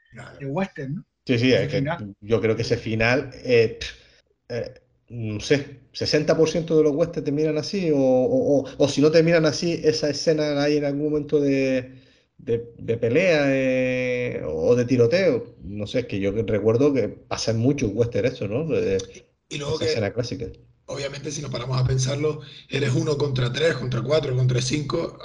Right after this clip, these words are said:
Speaker 1: no lo vas a hacer en campo abierto. Necesitas
Speaker 3: Ya.
Speaker 1: esos elementos
Speaker 2: Claro.
Speaker 1: para tener cierta ventaja, si no es que es inviable.
Speaker 2: Efectivamente.
Speaker 1: Eso acaba rapidito. Claro, es, es algo innecesario.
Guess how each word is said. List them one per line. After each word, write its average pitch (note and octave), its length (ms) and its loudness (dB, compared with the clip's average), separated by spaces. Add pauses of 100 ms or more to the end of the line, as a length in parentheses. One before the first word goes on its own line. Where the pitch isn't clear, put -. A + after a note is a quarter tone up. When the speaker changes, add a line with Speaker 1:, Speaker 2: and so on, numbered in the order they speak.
Speaker 1:
no A2+ 100 -6
lo A2+ 100 -2
vas A2+ 120 -2
a A2+ 40 -4
hacer B2 260 0
en A#2 100 0
campo B2 220 0
abierto. D#3 420 2
Necesitas - 520 0
Speaker 3:
Ya. C3+ 60 2
Speaker 1:
esos B2+ 240 0
elementos D3 720 2
Speaker 2:
Claro. - 20 -20 (340)
Speaker 1:
para D#3 180 2
tener D3+ 240 0
cierta D#3+ 400 -2
ventaja, C3 420 0
si A2+ 180 -6
no A2+ 120 -8
es A2+ 60 -4
que B2+ 100 -4
es B2+ 60 0
inviable. C#3+ 320 0
Speaker 2:
Efectivamente. - 420 -8 (380)
Speaker 1:
Eso C3+ 120 0
acaba C3 220 4
rapidito. D#3+ 480 -2 (560)
Claro, B2+ 260 -4
es, G2+ 100 -6
es A#2 240 -4
algo B2+ 200 0
innecesario. C3 580 0